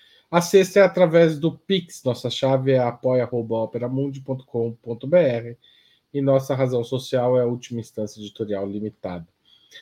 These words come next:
A mais eficaz de todas as armas contra as fake news é o jornalismo de qualidade. Só o jornalismo de qualidade coloca a verdade acima de tudo e esse jornalismo que Opera Mundi busca oferecer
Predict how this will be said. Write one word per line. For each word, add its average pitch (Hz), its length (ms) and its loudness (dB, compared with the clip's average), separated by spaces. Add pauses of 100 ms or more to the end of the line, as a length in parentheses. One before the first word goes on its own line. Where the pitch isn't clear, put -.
(140)
A 156 100 0
mais 165 300 4
eficaz 151 460 2
de 135 120 -10
todas 143 340 0
as 135 140 0
armas 131 360 0
contra 127 320 -2
as 123 120 -8
fake 127 300 -6
news 120 480 -4
é 120 100 -4
o 120 60 0
jornalismo 107 580 -4
de 104 120 -12
qualidade. 98 680 -8 (400)
Só 165 220 4
o 165 80 8
jornalismo 143 500 0
de 135 80 -10
qualidade 147 540 0
coloca 147 400 0
a - 20 0
verdade 131 440 -2
acima 127 340 -6
de 139 140 -8
tudo 160 400 -4
e 151 80 0
esse 143 200 -6
jornalismo 143 640 -2
que 139 120 -2
Opera 135 260 0
Mundi 123 300 -2
busca 123 340 -10
oferecer 127 500 -4